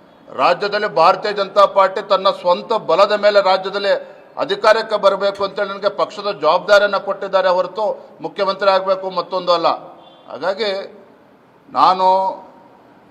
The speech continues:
ನಮ್ಮೆಲ್ಲ ಮಾಧ್ಯಮ ಸ್ನೇಹಿತರ ಮೂಲಕ ನಮ್ಮ ಪಕ್ಷದ ಕಾರ್ಯಕರ್ತರಲ್ಲಿ ನಾನು ತಿಳಿಸ್ತಕ್ಕಂಥದ್ದು ಇಷ್ಟೇ, ಯಾವುದೇ ಇದರಲ್ಲಿ ಯಾರೂ ಕೂಡ ಇದರಲ್ಲಿಲ್ಲ. ಇವತ್ತು ಪಕ್ಷದ ವರಿಷ್ಠರು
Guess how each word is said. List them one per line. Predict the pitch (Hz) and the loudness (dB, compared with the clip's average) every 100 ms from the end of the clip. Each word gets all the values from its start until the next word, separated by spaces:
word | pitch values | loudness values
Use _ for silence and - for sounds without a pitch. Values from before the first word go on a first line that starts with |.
| - | -12
ನಮ್ಮೆಲ್ಲ | 123 151 185 | -6 -2 0
ಮಾಧ್ಯಮ | 180 165 170 185 185 | 2 0 0 -4 -6
ಸ್ನೇಹಿತರ | - 175 175 180 | -6 -6 -4 -6
ಮೂಲಕ | 175 175 185 | -6 -4 -2
ನಮ್ಮ | 180 175 | -2 -4
ಪಕ್ಷದ | 165 151 - 175 175 170 151 | -6 -8 -8 0 0 0 -2
ಕಾರ್ಯಕರ್ತರಲ್ಲಿ | 147 175 180 139 170 170 175 | 0 0 -4 -6 -6 -4 -4
ನಾನು | 165 165 | -4 -6
ತಿಳಿಸ್ತಕ್ಕಂಥದ್ದು | 143 156 147 170 165 156 156 | -10 -14 -10 -10 -10 -12 -16
ಇಷ್ಟೇ, | 151 170 180 185 - - _ - _ _ _ _ - | -12 -10 -8 -10 -16 -20 _ -20 _ _ _ _ -8
ಯಾವುದೇ | 113 127 165 180 | 0 2 4 2
ಇದರಲ್ಲಿ | 175 170 151 | 2 -2 0
ಯಾರೂ | 135 170 185 | 2 2 0
ಕೂಡ | 180 | 0
ಇದರಲ್ಲಿಲ್ಲ. | 180 175 160 156 156 131 - - - - _ _ _ 131 | 0 0 -6 -4 -4 -4 -8 -20 -20 -20 _ _ _ -16
ಇವತ್ತು | 139 151 | -12 -10
ಪಕ್ಷದ | 143 143 - 175 | -8 -8 -4 -2
ವರಿಷ್ಠರು | 170 151 165 - 170 196 202 | 0 -2 -6 -8 -6 -6 -10